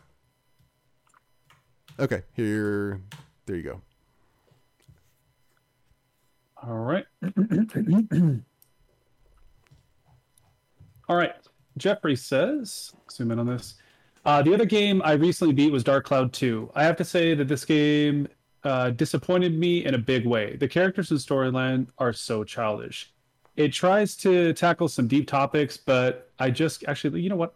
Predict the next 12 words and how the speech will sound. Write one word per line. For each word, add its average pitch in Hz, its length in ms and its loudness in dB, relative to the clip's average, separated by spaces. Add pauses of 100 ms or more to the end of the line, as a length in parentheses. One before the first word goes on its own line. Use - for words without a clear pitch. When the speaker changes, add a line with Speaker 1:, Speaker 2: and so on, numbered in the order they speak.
Speaker 2:
I'm 151 80 -2
gonna - 140 -4
copy 151 460 -4
paste 143 360 -4
this 151 240 -4
onto 127 440 -10
a 117 80 -12
Word 113 300 -10
document - 640 -10
'cause - 240 -16
this 135 160 -8
is - 140 -20